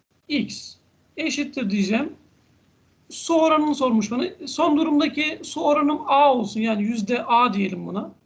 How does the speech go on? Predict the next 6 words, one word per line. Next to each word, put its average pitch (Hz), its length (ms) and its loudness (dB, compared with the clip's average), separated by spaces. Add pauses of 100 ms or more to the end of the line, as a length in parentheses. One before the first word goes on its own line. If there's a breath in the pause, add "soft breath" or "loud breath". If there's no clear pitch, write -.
(880)
Tamam. 262 340 -4 (680)
Yüzdeliği 285 600 0
çarpı 294 560 0 (300)
toplam 285 420 0
madde 277 300 -2
miktarı. 208 420 -4